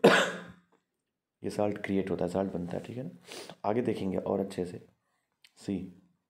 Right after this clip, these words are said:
we is in our daily life a large number of substances such as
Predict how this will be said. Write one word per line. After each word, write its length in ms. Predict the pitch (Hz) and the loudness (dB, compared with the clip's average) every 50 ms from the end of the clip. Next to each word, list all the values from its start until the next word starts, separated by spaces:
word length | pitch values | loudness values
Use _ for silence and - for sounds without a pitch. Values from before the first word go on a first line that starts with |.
| _ _ _ _ _ _ _ _ - _ _ _ _ _ _ _ _ _ _ _ _ _ _ _ _ _ _ _ _ _ _ _ _ _ - - - - - - _ - | _ _ _ _ _ _ _ _ -20 _ _ _ _ _ _ _ _ _ _ _ _ _ _ _ _ _ _ _ _ _ _ _ _ _ -18 -16 -16 -16 -18 -18 _ -4
we 120 | 92 117 123 131 127 | -2 0 2 2 2
is 80 | 127 | 4
in 60 | 123 120 | 4 4
our 140 | 113 113 110 | 4 4 4
daily 200 | 104 104 107 117 117 | 2 2 2 2 2
life 220 | 113 113 113 113 | 2 2 2 2
a 140 | 110 110 98 | 0 0 2
large 280 | 92 95 101 110 104 | 2 2 2 0 0
number 220 | 101 98 98 95 95 | 0 0 0 0 0
of 80 | - - | 0 -2
substances 460 | 92 87 87 98 98 98 127 120 - | -4 -4 -4 -4 -4 -4 -6 -4 -2
such 180 | 104 98 107 110 | -2 0 0 0
as 60 | 98 | 0